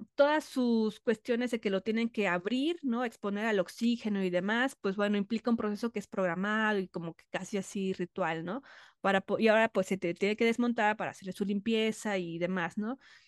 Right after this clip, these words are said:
Esto también genera una cuestión de dañar la imagen de muchos activistas, ¿no? Que también de alguna forma llevan muchos años planeando cuestiones, haciendo ese tipo de acciones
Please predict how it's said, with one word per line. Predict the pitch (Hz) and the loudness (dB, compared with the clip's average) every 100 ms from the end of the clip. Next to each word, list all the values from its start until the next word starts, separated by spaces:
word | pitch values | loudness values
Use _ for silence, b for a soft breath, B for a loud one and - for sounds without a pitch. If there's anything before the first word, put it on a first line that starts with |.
| b - | b -4
Esto | 240 302 | -2 2
también | 277 269 | 4 4
genera | 262 277 269 269 | 4 4 6 6
una | 269 | 4
cuestión | 262 233 - 254 254 | 2 -2 0 0 2
de | 247 | 2
dañar | 226 220 220 | 2 2 0
la | 233 | 0
imagen | 233 226 220 240 226 | 0 -2 -2 0 2
de | 214 | 2
muchos | 240 285 269 | 0 -2 -6
activistas, | 233 233 247 233 214 196 | -4 0 0 0 -4 -2
¿no? | 220 233 | -2 -2
Que | 226 | -2
también | 214 202 208 214 220 | 0 2 2 2 2
de | 208 | 2
alguna | 214 214 | 0 -2
forma | 214 214 214 | -2 -2 0
llevan | 208 208 214 | 0 0 2
muchos | 233 240 233 | 2 0 -2
años | 233 226 - | 0 -2 -2
planeando | 220 202 202 208 202 202 196 | -4 -2 -2 0 0 -2 -2
cuestiones, | - 196 - 220 214 247 - B B | 0 0 0 0 0 -2 -6 B B
haciendo | 202 - 302 359 | -4 0 0 0
ese | 302 | 0
tipo | 262 233 254 | 0 4 4
de | |
acciones | 196 - 226 220 247 349 - | 4 0 0 0 -2 -6 -14